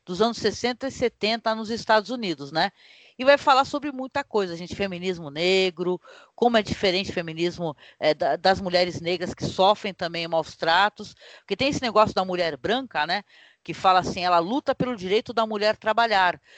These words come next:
Só que, porra, a mulher negra toda a vida trabalhou, desde doze anos de idade foi forçada a trabalhar, né? Então, na verdade, ela trabalha até morrer, né? Então, cara, é muito legal, é muito legal. Toda essa luta, luta, inclusive, com a questão do aborto,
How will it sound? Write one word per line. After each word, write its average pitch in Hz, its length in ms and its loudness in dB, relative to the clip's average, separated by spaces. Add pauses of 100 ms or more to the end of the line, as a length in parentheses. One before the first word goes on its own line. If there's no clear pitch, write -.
(100)
Só - 160 -8
que, - 100 -14
porra, 262 340 4
a 214 40 2
mulher 220 380 0
negra 226 360 -4
toda 254 280 -2
a 247 40 0
vida 202 240 -6
trabalhou, 170 560 -4 (380)
desde 214 240 -2
doze 247 320 4
anos 226 240 0
de 196 100 -8
idade 208 300 2
foi 220 120 -4
forçada 214 520 0
a 170 40 -6
trabalhar, 165 540 -6 (440)
né? 214 200 -2
Então, 226 360 -2
na 262 80 4
verdade, 226 600 0
ela 262 120 2
trabalha 262 680 0
até 202 240 -2
morrer, 202 420 -2 (420)
né? 196 140 -4
Então, 226 340 0
cara, 277 280 -4
é - 180 0
muito 277 320 -6
legal, 185 340 2
é 156 60 2
muito 220 240 -6
legal. 196 260 4 (240)
Toda 254 200 6
essa 254 180 4
luta, 214 560 0
luta, 208 320 -2
inclusive, 190 400 -6
com - 120 -6
a 190 60 -4
questão 190 320 -6
do 190 140 2
aborto, 185 760 2